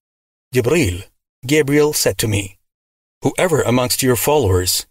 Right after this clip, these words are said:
die without having worshipped others besides Allah will enter paradise or will not enter the hellfire.'" The Prophet, peace be upon him, asked, "Even if he has committed illegal sexual intercourse or theft?" He replied,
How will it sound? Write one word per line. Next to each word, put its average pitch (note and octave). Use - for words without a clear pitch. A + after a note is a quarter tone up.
die B2+
without B2
having A#2+
worshipped A#2+
others A#2+
besides A#2
Allah F#2+
will A#2
enter B2+
paradise G2
or G2
will A2
not A#2+
enter A#2
the G#2+
hellfire.'" F#2+
The A#2
Prophet, F3+
peace C#3+
be A#2+
upon G#2+
him, A2+
asked, G2
"Even B2
if A#2+
he B2+
has B2
committed B2+
illegal B2+
sexual A#2+
intercourse B2+
or B2
theft?" -
He A2+
replied, G#2+